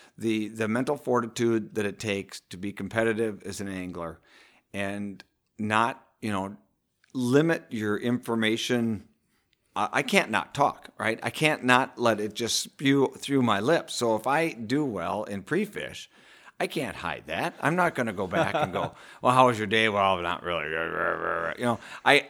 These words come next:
Speaker 1: I, I wanna tell everybody. I wanna show everybody. And at the same time, if I'm not doing well,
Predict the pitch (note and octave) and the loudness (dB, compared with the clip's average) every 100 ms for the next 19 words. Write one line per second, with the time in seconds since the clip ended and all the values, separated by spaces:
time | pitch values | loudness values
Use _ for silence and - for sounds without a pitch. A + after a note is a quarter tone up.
0 | - A2 B2+ C#3 A2+ B2 A#2+ - D3+ F#3 | -2 4 6 6 6 6 4 4 6 8
1 | A3+ C3 D2 B1+ F2 B2 C3 B2 D3+ D#3+ | 6 2 -4 -4 0 2 2 2 6 8
2 | D#3+ C3+ A2 A#2 C3 A#2 B2 B2+ C3 B2 | 8 4 2 2 2 4 4 4 0 0
3 | D3+ - C3+ C3+ A2+ B2+ B2+ D3+ A#3 F#3+ | 0 2 2 2 2 2 4 2 0 -2
4 | B2+ G2+ F2+ E2 F#2 C3 | -2 -2 -4 -4 -4 -8